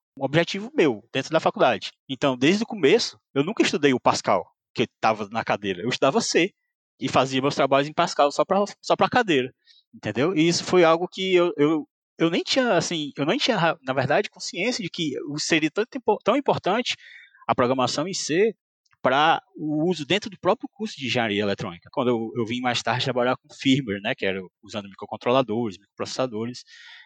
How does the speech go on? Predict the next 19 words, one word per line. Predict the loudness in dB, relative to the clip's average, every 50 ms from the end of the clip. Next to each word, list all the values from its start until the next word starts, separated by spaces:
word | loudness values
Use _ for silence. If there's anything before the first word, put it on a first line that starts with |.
| _ _
pra, | 0 2 2 2 2
pra | 0 0 0 0 -2
poder | _ _ -8 -4 -4 -2 -2 -4 -6 -6
fazer | -4 -4 -4 -4 -4 -6
alguns | -6 -6 -8 -18 -20 -20 -20 -12
projetos | -8 -8 -6 -4 -2 0 2 2 2 2 0 -2 -8 -14 -12
e, | -10 -10 -10 -8 -10 -10 -10 -10 -12 -16 -18 -20 _ _ _ -20 -20 -18 -10
e, | -6 -2
e | 0
outras | 0 0 -2 -4 -6 -6 -8
soluções. | -10 -6 -4 -4 -4 -4 -4 -6 -6 -8 -10 -16 -20 _ _ _ -8
E | -4 -2 -2 0 -2 -2 -4
foi | -8 -10 -4 0 0 2 4 4
algo | 4 4 2 0 -6 -10
que, | -8 -6 -2 -2 0 0 0 0 -2 -4 -6 -10 _ _ _ _ _ _ _ -14
que | -6 -6 -4
eu | -4
consegui, | -4 -4 -4 -4 -4 -2 -2 0 0 0 -2 -2 -2 -2 0
é, | 2 2 4 4 4 4 2 2 0 -2 -4